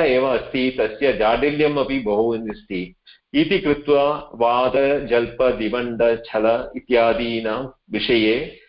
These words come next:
तर्कसङ्ग्रहे न दत्तमस्ति इति कृत्वा तत्तु प्रतीक्षाभागः तर्कसङ्ग्रहे। बालानां सुखबोधाय, प्रवेशनाय तर्कसङ्ग्रहस्य विषयान्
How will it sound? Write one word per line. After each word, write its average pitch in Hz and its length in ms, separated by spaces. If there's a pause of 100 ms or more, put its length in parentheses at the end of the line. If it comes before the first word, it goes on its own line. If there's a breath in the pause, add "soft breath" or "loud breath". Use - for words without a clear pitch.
(200 loud breath)
तर्कसङ्ग्रहे 135 960
न 117 80 (380)
दत्तमस्ति 104 800
इति 135 200
कृत्वा 147 640 (500 soft breath)
तत्तु 147 260
प्रतीक्षाभागः 147 1080
तर्कसङ्ग्रहे। 107 1040
बालानां 151 720
सुखबोधाय, 127 840
प्रवेशनाय 120 1080 (400)
तर्कसङ्ग्रहस्य 139 1300
विषयान् 131 640